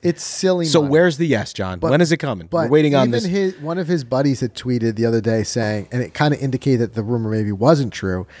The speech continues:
Speaker 1: 'cause he said, "If, if six hundred million dollars was true, I'd drive over to John's house." I'm paraphrasing, but he said, "I'll drive over to John's house right now and force him, by force, to sign the deal."
Speaker 2: Right.
Speaker 1: 'Cause it's so much money.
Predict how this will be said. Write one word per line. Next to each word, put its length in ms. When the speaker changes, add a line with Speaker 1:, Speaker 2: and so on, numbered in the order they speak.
Speaker 1:
'cause 160
he 100
said, 440
"If, 320
if 220
six 180
hundred 200
million 220
dollars 180
was 100
true, 200
I'd 120
drive 260
over 140
to 80
John's 260
house." 340
I'm 120
paraphrasing, 520
but 60
he 80
said, 80
"I'll 80
drive 200
over 100
to 80
John's 240
house 180
right 140
now 300
and 120
force 580
him, 320
by 120
force, 400
to 80
sign 320
the 80
deal." 260
Speaker 2:
Right. 300
Speaker 1:
'Cause 140
it's 120
so 160
much 180
money. 220